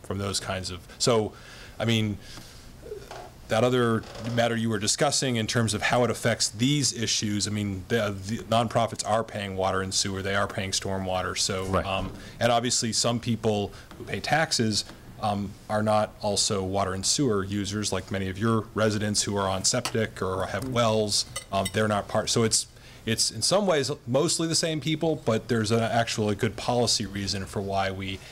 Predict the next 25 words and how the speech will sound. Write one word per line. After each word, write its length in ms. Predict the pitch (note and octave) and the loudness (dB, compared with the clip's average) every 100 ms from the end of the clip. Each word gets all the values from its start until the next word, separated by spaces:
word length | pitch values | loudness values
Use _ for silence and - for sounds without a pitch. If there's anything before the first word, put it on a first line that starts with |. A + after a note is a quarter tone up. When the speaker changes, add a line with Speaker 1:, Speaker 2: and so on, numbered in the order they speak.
| - | 0
Speaker 1:
have 160 | A#2 | 2
an 60 | G#2+ | 2
enterprise 460 | G2+ F#2 G#2 F#2+ - | 0 0 0 0 -2
fund 240 | G#2 G2 | -2 -2
and 120 | F#2 | -4
for 100 | - | -10
why 220 | F#2+ F#2+ | -4 -2
we 120 | F#2+ F#2+ | -2 -4
use 320 | F#2+ F2 - | -6 -6 -4
fees, 540 | A2+ G2+ F#2 F2+ - - - - - | -4 -4 -4 -4 -4 -4 -14 -18 -8
um, 260 | G2+ F#2+ F#2 | -2 -2 0
so 260 | - A2 F#2+ | 0 0 0
that 180 | F#2+ G2+ | -2 -2
we're 160 | G2 | -2
not, 340 | G2 F#2+ F#2+ - - | 0 0 -2 -4 -4
uh, 80 | F#2+ | -4
dependent 600 | F#2 F#2 - G#2+ F#2+ G2 | -4 -6 -4 -2 -4 -6
on 420 | E2+ G2 F#2+ F#2 - - - | -4 -2 -2 -6 -10 -8 0
subsidizing 640 | A2+ G2+ G2+ F#2+ F#2 F#2+ | 0 2 0 0 0 -2
it 100 | F2+ - | -6 -6
through 200 | G#2+ G2 | -6 -4
the, 280 | F#2 F#2 F2+ | -4 -4 -4
uh, 60 | F2+ | -2
property 400 | - G2+ F#2+ F#2 | 0 0 -2 -8
tax. 500 | - E2+ - - | -8 -8 -6 -6